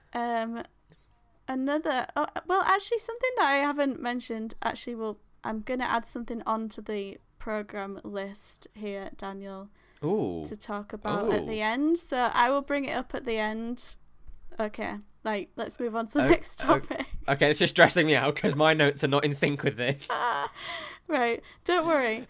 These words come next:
Speaker 2: Okay.
Speaker 1: Um, so the next thing is
Speaker 2: <laughs>
Speaker 1: the Sims Mobile, which, uh,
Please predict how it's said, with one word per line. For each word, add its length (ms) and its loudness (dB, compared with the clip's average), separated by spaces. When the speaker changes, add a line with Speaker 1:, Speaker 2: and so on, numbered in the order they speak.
Speaker 2:
Okay. 420 -6
Speaker 1:
Um, 320 0
so 260 4
the 140 2
next 440 4
thing 340 0
is 340 0
Speaker 2:
<laughs> 200 -12
Speaker 1:
the 320 -4
Sims 520 -6
Mobile, 640 -4
which, 540 -6
uh, 300 -4